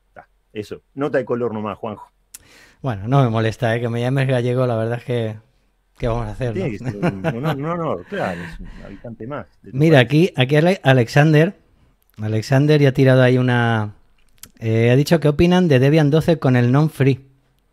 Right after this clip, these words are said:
Speaker 1: Mm,
Speaker 2: ¿Qué
Speaker 1: no
Speaker 2: opinan
Speaker 1: estoy
Speaker 2: del
Speaker 1: al
Speaker 2: Debian
Speaker 1: tanto.
Speaker 2: doce con el non-free?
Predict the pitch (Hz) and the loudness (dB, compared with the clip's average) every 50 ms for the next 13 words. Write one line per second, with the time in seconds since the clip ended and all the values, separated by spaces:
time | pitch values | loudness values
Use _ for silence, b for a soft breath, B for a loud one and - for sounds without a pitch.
0 | _ _ _ _ _ _ _ _ _ _ _ _ _ _ _ b b b b b | _ _ _ _ _ _ _ _ _ _ _ _ _ _ _ b b b b b
1 | b b b b b - 135 127 127 123 120 117 117 113 110 104 104 107 113 127 | b b b b b -20 -18 -18 -16 -16 -16 -14 -14 -14 -14 -12 -10 -6 -4 -4
2 | 139 131 143 147 160 160 147 131 123 123 135 147 151 139 131 139 143 127 160 147 | -2 0 0 0 2 2 2 2 2 2 2 2 2 2 2 2 2 0 0 0
3 | 143 123 120 113 117 127 135 127 - - 113 123 110 | 2 0 2 2 2 2 0 -2 -2 -2 -4 -4 -4